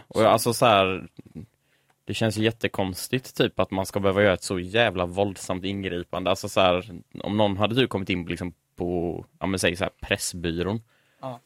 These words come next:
Speaker 1: Och bara så här, "Ja men, fan jag har ett presentkort här jag ska handla på." Och så bara, "Fast det här är liksom, det är fraudulent." Det är ju inte så att polisen bara så här stormar in och liksom sparkar en i ländryggen och bara, "Ner på golvet."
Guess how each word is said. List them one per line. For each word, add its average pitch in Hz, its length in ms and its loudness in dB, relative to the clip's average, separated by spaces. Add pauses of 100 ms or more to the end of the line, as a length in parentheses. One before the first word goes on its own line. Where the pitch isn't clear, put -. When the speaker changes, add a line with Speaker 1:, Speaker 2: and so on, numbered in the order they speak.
Speaker 1:
Och 92 160 -10
bara 90 160 6
så - 120 2
här, 87 200 6
"Ja 92 140 6
men, 98 280 2
fan 101 380 -2
jag 104 60 6
har 98 40 2
ett - 60 -12
presentkort 92 540 -4
här 107 60 2
jag 95 80 0
ska - 100 -10
handla 87 240 -4
på." 87 120 -4
Och 78 140 -4
så 92 100 -6
bara, 85 140 -2
"Fast - 300 -8
det 90 80 -2
här 95 160 -2
är 101 60 -6
liksom, 95 380 -6 (160)
det 92 120 -2
är 95 40 -2
fraudulent." 92 680 0 (760)
Det 98 80 0
är - 20 2
ju 95 40 2
inte 90 140 -4
så 117 100 2
att - 140 -4
polisen 90 580 0
bara 90 140 4
så - 100 -4
här 87 60 0
stormar 90 720 0
in 90 160 2
och 90 60 -2
liksom 90 240 -2
sparkar 87 500 0
en 95 100 2
i 98 60 2
ländryggen 90 640 2
och 92 60 -2
bara, 90 100 0
"Ner 139 220 6
på 123 180 4
golvet." 104 640 2